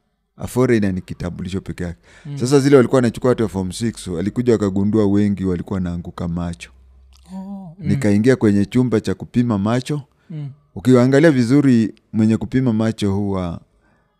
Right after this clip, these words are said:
Speaker 1: hii dini ya kwanza anapima, kuna kuwaka one letter, ya
Speaker 2: Mm.
Speaker 1: pili s-,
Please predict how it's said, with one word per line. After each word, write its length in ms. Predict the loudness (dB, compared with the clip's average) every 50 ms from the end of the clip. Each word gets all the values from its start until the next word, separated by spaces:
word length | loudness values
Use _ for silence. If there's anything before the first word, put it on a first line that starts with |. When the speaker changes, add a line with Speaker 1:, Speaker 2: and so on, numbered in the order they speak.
| _ 0
Speaker 1:
hii 200 | 4 6 6 6
dini 220 | 6 6 4 4
ya 120 | 2 2
kwanza 320 | 2 2 2 2 2 2 0
anapima, 800 | 0 0 -2 -2 -2 0 0 0 0 -2 -2 -4 -6 -8 -10 -14 _ _ _ _ _ _ _ _ _ -8 0
kuna 220 | 2 4 4 4
kuwaka 280 | 6 4 6 6 6 4 2 0 0 4
one 240 | 4 6 6 6
letter, 380 | 6 4 4 2 0 -4 -10 -10 -12 -10 -6
ya 120 | -4 -4
Speaker 2:
Mm. 80 | -4 -2
Speaker 1:
pili 240 | 0 0 0 0 -2
s-, 360 | -4 -4 -8 -10 -10 -10